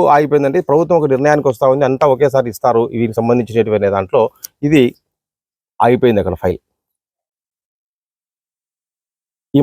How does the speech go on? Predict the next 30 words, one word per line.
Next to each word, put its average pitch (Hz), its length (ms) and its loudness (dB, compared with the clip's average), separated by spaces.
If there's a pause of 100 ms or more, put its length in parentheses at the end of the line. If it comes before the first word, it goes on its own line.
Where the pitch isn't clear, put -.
మొత్తం 202 320 2
ఎపిసోడ్ 170 260 2 (120)
కారణం 156 320 2
ఏంటంటే, 139 320 0 (720)
సెవెన్ 165 260 4
ఫార్టీ 175 360 2
ఫోర్ 175 200 2 (680)
బార్ 151 220 2
వన్ 139 200 0
ఏ - 100 4
అనేది 139 280 0 (420)
ఈ 151 100 4 (100)
ఆర్ఎస్ఆర్లో 156 480 -2 (500)
పొరప-, 123 280 -6
తప్పిదంగా 156 420 0
పడడం 131 340 0
వలన, 131 180 2 (560)
ల్యాండ్ 156 260 2
అక్వైర్ 165 340 0
కాని 151 260 4
దాన్ని 156 240 2
కూడా 165 140 2 (180)
ల్యాండ్ 147 260 2
అక్వైర్లో 147 400 -2
పడడం 135 340 2
వలన, 143 180 0 (760)
ఇది 175 140 2 (920)
ఈ - 20 6 (360)
మొత్తం 143 260 -2 (120)
ఈ 143 100 0